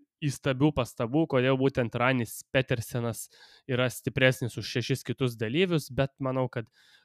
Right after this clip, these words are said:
e, vien tai, kad, e, tas kūrinys, e, visai skamba ir visai turi įsimenantį priedainį,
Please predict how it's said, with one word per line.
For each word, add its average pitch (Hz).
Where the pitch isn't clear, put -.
e, 113
vien 135
tai, 165
kad, 117
e, 110
tas 131
kūrinys, 123
e, 104
visai 135
skamba 175
ir 131
visai 143
turi 127
įsimenantį 117
priedainį, 190